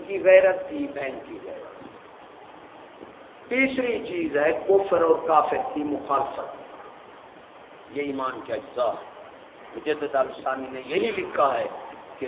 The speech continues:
دین کے اصول پھر وہ سارے اپناتا ہے، لیکن کفر اور کافر سے مخالفت نہیں رکھتا، وہ مرتد ہے اور واجب القتل ہے۔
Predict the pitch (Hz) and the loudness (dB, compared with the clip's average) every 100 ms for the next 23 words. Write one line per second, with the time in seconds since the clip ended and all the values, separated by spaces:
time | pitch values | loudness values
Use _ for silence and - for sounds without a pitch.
0 | 127 151 175 165 165 160 - 170 170 175 | -6 -2 0 0 -2 0 2 2 0 -2
1 | 165 180 175 - 160 208 277 269 226 208 | 0 2 0 2 8 10 10 8 6 6
2 | - 175 156 120 - - - 147 175 190 | 6 4 4 0 -4 -10 -2 2 2 0
3 | - - 160 170 202 214 208 202 196 190 | -4 10 12 12 10 8 8 6 8 6
4 | 185 190 - 202 196 175 175 170 175 185 | 6 2 2 2 4 2 2 2 2 0
5 | - 160 160 220 240 214 - - 175 170 | 0 -2 -2 2 8 8 6 4 6 8
6 | - - - 175 220 214 202 226 - 226 | 6 2 4 10 10 10 10 10 10 8
7 | 220 220 220 233 233 233 208 202 202 190 | 8 10 12 12 12 10 10 10 10 8
8 | 165 170 156 - - 113 - - | 6 2 2 0 0 -2 -4 -8